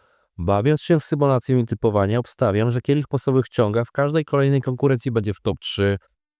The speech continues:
To sprawi, że wygra Arnolda, bo głupio punkty pogubił w kilku konkurencjach Hooper. To, że w tym roku w Columbus jest o jedną konkurencję więcej niż było w ostatnich latach, sprawia,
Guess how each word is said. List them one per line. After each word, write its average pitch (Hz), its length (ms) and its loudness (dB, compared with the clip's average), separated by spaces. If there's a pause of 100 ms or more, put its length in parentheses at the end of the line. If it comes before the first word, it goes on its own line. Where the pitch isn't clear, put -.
(100)
To 151 140 -4
sprawi, 101 440 -2
że 113 120 2
wygra 143 260 0
Arnolda, 127 500 0
bo 139 120 2
głupio 160 260 -2
punkty 131 400 -4
pogubił 156 340 -2
w - 40 -8
kilku 143 300 -2
konkurencjach 107 560 -2
Hooper. 90 480 0 (540)
To, 120 120 -2
że 120 160 0
w - 60 -10
tym 127 180 0
roku 156 280 0
w - 60 -6
Columbus 107 540 0
jest - 220 -8
o 92 80 2
jedną 139 240 0
konkurencję 160 600 0
więcej 104 420 0
niż 101 160 -2
było 110 180 0
w 107 60 -4
ostatnich 104 400 -4
latach, 113 340 -2
sprawia, 85 540 -2